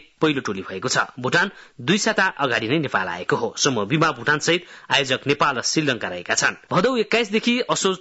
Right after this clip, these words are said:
तीन गतेसम्म आयोजना हुने महिला साफ काठमाडौँमा सुरु हुँदैछ। युएलाई हराउँदै हङकङले शनिबारदेखि युएमा सुरु हुने टी ट्वेन्टी एसिया कपमा स्थान बनाएको छ।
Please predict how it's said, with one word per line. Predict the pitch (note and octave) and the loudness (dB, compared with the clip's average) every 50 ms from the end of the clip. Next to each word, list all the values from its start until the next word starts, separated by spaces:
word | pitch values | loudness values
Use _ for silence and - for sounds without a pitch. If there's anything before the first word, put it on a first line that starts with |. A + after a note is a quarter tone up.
| - - | 0 0
तीन | G#3+ A3+ A3+ | 2 2 2
गतेसम्म | G3 F#3 F#3 F3+ - F3+ F3 E3 | 2 0 0 0 2 2 2 2
आयोजना | C#3+ C#3+ C#3+ D3+ D3+ D3 | 2 2 2 0 0 2
हुने | D3 D3 C#3+ | 2 2 2
महिला | C#3 C#3 C#3 C#3 C3+ B2+ | 2 2 2 2 2 0
साफ | - - C#3 C3 A#2+ - - | 0 0 2 0 0 -2 0
काठमाडौँमा | - D3+ D3 - B2 A#2 G#2+ A#2 D3 - - - _ | 0 0 2 2 0 0 2 0 0 0 -2 -8 _
सुरु | - - - C3 A2 G2+ | -6 -4 -2 -2 -2 -4
हुँदैछ। | - G#2 G#2+ B2 - E3 C3+ - - - - | -4 0 0 2 2 2 0 0 -4 -6 -2
युएलाई | D3+ D#3 D#3 D#3 D#3 D3 C#3+ B2+ - | 0 2 2 4 2 2 0 0 0
हराउँदै | A#2+ C#3 D#3+ E3 D#3+ F#3+ G3 - - - - | 2 2 2 4 2 0 0 -2 -8 -2 0
हङकङले | - E3 C#3+ E3+ E3+ F3 F3 F3 | 0 2 2 2 2 2 0 0
शनिबारदेखि | - - E3 D#3+ D#3+ E3 E3 E3+ E3+ D3+ E3+ E3 F3 F3+ F#3 F3 | 0 0 0 2 2 2 2 2 0 0 -2 0 0 0 0 2
युएमा | E3 E3+ F3 E3+ E3 E3+ E3+ D#3+ D3 | 2 2 2 2 2 2 2 0 0
सुरु | - - - - G3+ G#3 F#3 | -2 -2 0 2 2 2 2
हुने | F3 F3+ G3+ G#3+ - - | 2 0 0 -2 -4 -2
टी | - F3+ F3 | -2 0 2
ट्वेन्टी | - F#3+ F3+ E3+ E3+ E3+ D#3+ | 2 2 0 0 0 0 0
एसिया | D3 - - D#3 B2 - | 0 0 0 -2 -2 0
कपमा | - B2 A2 C3 D#3+ E3 D#3 | -2 -2 0 2 0 0 0
स्थान | - - - C#3+ A#2+ A2 G2 | -2 -2 0 0 0 0 -2
बनाएको | G2 G2 F#2+ F2+ F2+ F#2 - - | -6 -8 -8 -10 -10 -8 -4 -2
छ। | - C#3 A#2+ | 0 0 0